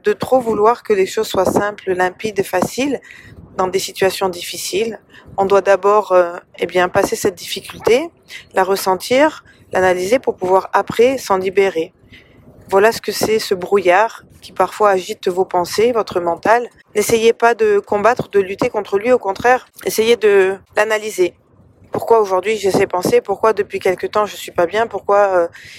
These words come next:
j'ai du mal à me projeter, à voir un petit peu, euh, le bout du tunnel et, et avancer ? Et en répondant à ces questions, ben, vous allez trouver des,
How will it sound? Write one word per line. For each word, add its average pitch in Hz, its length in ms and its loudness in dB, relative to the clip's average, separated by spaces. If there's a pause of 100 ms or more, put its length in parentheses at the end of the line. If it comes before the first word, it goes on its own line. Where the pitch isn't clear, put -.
(140)
j'ai 202 160 0
du 190 140 -8
mal 208 260 2
à 180 260 2
me 175 140 -6
projeter, 196 640 0
à 202 80 4
voir 180 240 0
un 180 80 -2
petit 185 220 -10
peu, - 140 -4
euh, 180 380 4 (520)
le 202 60 0
bout 196 140 0
du 185 140 -14
tunnel 214 420 2
et, 180 460 0 (340)
et 190 140 4
avancer ? 190 480 0 (640)
Et 185 240 2
en 180 60 4
répondant 196 400 0
à 208 100 2
ces 196 140 -10
questions, 202 340 0
ben, 302 120 2
vous 196 160 -2
allez 190 140 2
trouver 202 320 0
des, 196 440 0